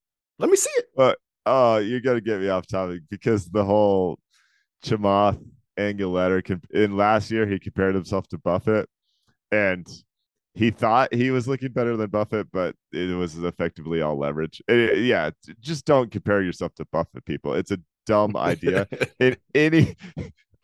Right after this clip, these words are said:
Speaker 2: any metric, he'll just be like, "Oh yeah, look at this. I'm better. Look at this. I bet." Like, he's just better. There's no
Speaker 1: <laughs> He, he,
Speaker 2: equal.
Speaker 1: he, he is better. He is just better. All right.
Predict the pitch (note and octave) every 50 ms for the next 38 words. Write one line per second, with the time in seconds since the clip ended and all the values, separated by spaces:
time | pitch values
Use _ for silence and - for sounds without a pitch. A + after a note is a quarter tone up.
0 | _ _ _ _ _ _ _ _ _ - D3+ E3+ E3 E3+ F3+ F3 D#3+ D3+ C#3 B2+
1 | - A2 G#2 G2 - C3 B2 A#2 G#2+ G#2+ - - A2+ G#2+ G#2 G2+ G2+ - - C#3+
2 | D#3+ E3+ F3 F#3 F#3 D#3 B2 A#2+ A2 B2+ B2 C3 B2 A#2 G2 E2+ - - - -
3 | _ - - A2 A2 A2 F#2+ G#2 G2 F2 D#2+ D2 D2 F2 B2 B2 A#2+ A#2 A2 G#2
4 | F2+ - - - F#2 D#2+ E2+ G#1 - F#2 A2 A2 A2 - A#2 A#2+ A2+ - A#2+ A2+
5 | - _ - G2 F2+ D#2 A1+ - _ _ _ _ _ _ - - G#2 G2 - -
6 | A#2 A#2 A#2 A2 G#2 G2 F#2 E2 D#2 - - - - - - D3+ C3+ - - -
7 | D3 B2+ - F2 - - D2+ - - - _ - - - - _ _ - - -
8 | - - _ - - - - - - _ _ - - - - - - _ _ _
9 | _ - A2 A2 G2+ G2 F2 C#2+ D#2 B1+ - G1+ - - _ _ _ _ _ _
10 | _ _ _ _ - G2+ F#2 F2 E2+ E2 D#2 - - - - - _ _ _ _
11 | _ _ _ _ _ _ _ _ - - D#2+ F2 D#2+ C2 -